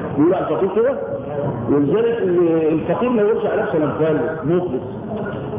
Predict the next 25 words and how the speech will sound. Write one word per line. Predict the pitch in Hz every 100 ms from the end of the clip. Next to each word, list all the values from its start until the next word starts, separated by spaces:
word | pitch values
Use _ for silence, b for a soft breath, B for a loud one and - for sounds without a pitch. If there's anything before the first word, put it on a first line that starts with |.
| - - - - - - 107 - - - - - - - - -
فما | 156 170
يسألش | 175 226 262 - 202
عن | 180
فقير | 185 180 247 240 - 262
أبدًا | 262 254 269 285 269 269
أشهر | 226 - 190 175
إفلاسا. | 160 160 170 147 147 139
أمال | 151 185
بيسأل | 165 151 180 175 151
مين؟ | 156 151 - - - - - - - -
ده | 180
الواحد | 196 240 - 220 202 220
عنده | 262 214
ملايين | 202 196 196 214 269 240
وإمارات | 208 196 196 196 214 240 233
ومصانع، | 214 208 196 190 208 233 240 202 202
ومع | 190
ذلك | 185 254 233
يقول | 240
لك | 220 196
أشهر | 226 226 185 180
إفلاسا. | 180 190 170 - - - -
إزاي؟ | 123 113 131 123 226 294 302 220 - - - - - - - - -
يقول | 139 156 254 240
لك | 220